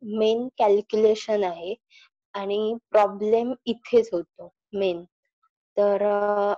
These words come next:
आता इथे मी job, आता ह्या job लिहिताना मी जे आपण sequencing करून घेतलं होतं, त्याच्यानुसार लिहून घेतले. त्याच्यानंतर time A, time B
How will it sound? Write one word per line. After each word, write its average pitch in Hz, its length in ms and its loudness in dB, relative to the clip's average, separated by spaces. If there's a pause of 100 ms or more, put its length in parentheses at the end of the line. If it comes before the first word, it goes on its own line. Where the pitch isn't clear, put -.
आता 220 240 -2
इथे 220 360 0
मी 233 260 -2 (160)
job, 202 260 2 (360)
आता - 200 -2 (680)
ह्या 233 400 0 (260)
job 226 520 4 (100)
लिहिताना 220 800 -2 (560)
मी 214 120 0
जे 226 120 0
आपण 240 340 2
sequencing 233 920 -4
करून 214 360 2
घेतलं 202 340 -2
होतं, 190 240 -2
त्याच्यानुसार 220 720 0
लिहून 202 320 -2
घेतले. 190 380 -6 (460)
त्याच्यानंतर 220 680 0
time 220 500 -2
A, 220 160 2 (100)
time 208 280 -2
B 208 260 -8